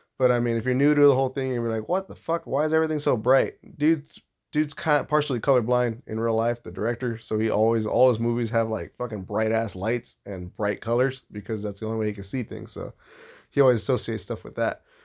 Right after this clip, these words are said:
But, um, anybody that hasn't seen his work, Bronson and Drive are probably, like, the more subdued.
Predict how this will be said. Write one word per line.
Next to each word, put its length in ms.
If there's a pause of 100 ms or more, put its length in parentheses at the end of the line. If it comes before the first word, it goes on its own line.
(200)
But, 180
um, 300 (1040)
anybody 300
that 80
hasn't 280
seen 140
his 120
work, 300 (140)
Bronson 500
and 260 (160)
Drive 400
are 80
probably, 300
like, 280
the 80
more 500 (580)
subdued. 680